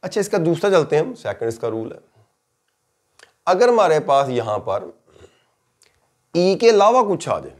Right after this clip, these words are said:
यानी कि क्या आ जाए हमारे पास, जैसे आ सकता है ए की पावर एक्स आ गया, ए की पावर एक्स है। अब क्या हुआ? ए की पावर एक्स का ए एनी कांस्टेंट यहाँ पे यूज़ किया गया, स्मॉल ए।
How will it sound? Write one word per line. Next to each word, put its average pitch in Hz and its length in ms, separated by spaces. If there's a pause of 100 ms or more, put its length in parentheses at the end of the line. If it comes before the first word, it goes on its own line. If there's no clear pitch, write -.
(120)
यानी 95 180
कि 117 100
क्या 120 180
आ 135 140
जाए 135 140 (340)
हमारे 98 200
पास, 92 140
जैसे 92 220
आ 95 60
सकता 101 300
है 117 120 (1700)
ए 131 180
की 131 160 (100)
पावर 107 380
एक्स - 260
आ - 40
गया, - 280 (640)
ए 87 100
की 104 120
पावर 113 340
एक्स 131 260
है। 160 100 (140)
अब 110 160
क्या 143 120
हुआ? 143 220 (220)
ए 143 200 (100)
की 151 100 (120)
पावर 104 280
एक्स 85 220
का 73 100 (140)
ए 151 320
एनी 117 180
कांस्टेंट 101 400
यहाँ 101 120
पे 104 100
यूज़ 104 200
किया 110 220
गया, 113 80
स्मॉल 101 340
ए। 120 80